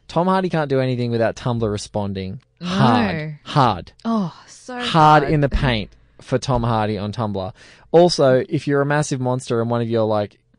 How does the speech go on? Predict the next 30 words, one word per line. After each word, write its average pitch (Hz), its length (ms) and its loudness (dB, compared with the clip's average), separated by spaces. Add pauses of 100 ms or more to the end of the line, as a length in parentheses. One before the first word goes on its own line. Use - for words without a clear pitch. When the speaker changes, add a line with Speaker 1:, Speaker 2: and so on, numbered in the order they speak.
(140)
Speaker 1:
you 120 100 -6
know, 107 220 -4
key 120 360 -4
things 110 380 -6
is, 104 160 -6
like, 101 380 -6 (360)
a 117 100 -2
tongue 117 340 -4
coming 104 340 -6
out. 92 360 -6 (1040)
Speaker 2:
I 233 60 -10
mean, 254 160 -6
I'm 269 120 -6
just 349 120 -8
gonna 381 220 -6
read 170 220 -2
one 139 540 -8 (100)
from 151 200 -12
Tumblr, 139 500 -14 (140)
and 170 120 -8
it's - 120 -12
like, 160 200 -8 (200)
"If - 140 -10
y'all 233 220 0
think 294 260 -8
I 208 80 -2
wouldn't 202 240 -2
l-, 180 200 -2 (100)
let 170 240 -2
Venom 180 400 -2